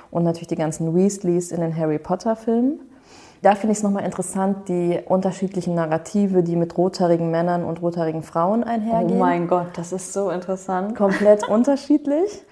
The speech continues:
Speaker 1: Und es gibt ja auch bei Frauen, wo man eigentlich so im Nachhinein sagen würde, die hatten braune Haare, ist ja eigentlich immer auf eine Art ein Rotstich mit drin.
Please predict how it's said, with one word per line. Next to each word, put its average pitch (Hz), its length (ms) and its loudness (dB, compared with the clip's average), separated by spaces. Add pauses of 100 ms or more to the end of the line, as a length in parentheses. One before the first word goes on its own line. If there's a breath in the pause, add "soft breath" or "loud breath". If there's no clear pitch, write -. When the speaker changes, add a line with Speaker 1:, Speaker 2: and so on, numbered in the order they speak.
(420 soft breath)
Speaker 1:
Und 175 520 4
es - 180 -6
gibt 220 340 -2
ja 190 300 2
auch 214 140 6
bei 190 180 4
Frauen, 202 440 4
wo 196 60 2
man 190 140 2
eigentlich 196 340 -2
so 190 200 2
im 175 100 2
Nachhinein 202 400 2
sagen 185 220 2
würde, 190 140 2
die 180 100 4
hatten 185 200 0
braune 196 480 4
Haare, 190 540 2
ist - 160 -4
ja 180 100 0
eigentlich - 400 -2 (160 soft breath)
immer 214 420 6
auf 190 120 -2
eine 185 120 -2
Art 180 160 0
ein 180 60 4
Rotstich 170 560 2
mit 147 220 -2
drin. 143 300 0